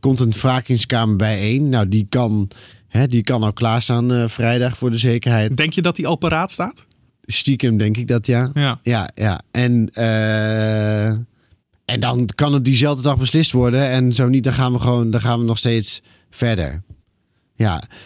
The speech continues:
Speaker 1: En op zich, weet je, kijk, eh, ik kan natuurlijk niet in de hoofden kijken van de familie Knoops, eh, maar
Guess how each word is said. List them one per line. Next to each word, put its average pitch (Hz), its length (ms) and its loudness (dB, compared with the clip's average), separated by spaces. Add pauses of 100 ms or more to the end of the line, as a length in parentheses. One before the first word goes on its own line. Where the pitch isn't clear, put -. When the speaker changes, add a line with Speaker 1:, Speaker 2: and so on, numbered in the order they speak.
(140)
Speaker 1:
En 147 120 0
op 151 80 0
zich, 208 180 0
weet 170 160 2
je, 160 160 0
kijk, - 300 -4 (440)
eh, - 640 -12
ik 120 80 -4
kan 147 120 2
natuurlijk 139 300 4
niet 151 100 2
in 147 120 6
de 127 60 6
hoofden 127 340 2
kijken 120 300 0
van 113 140 2
de 113 60 2
familie 113 260 2
Knoops, 143 600 0
eh, 117 140 -4
maar 127 560 0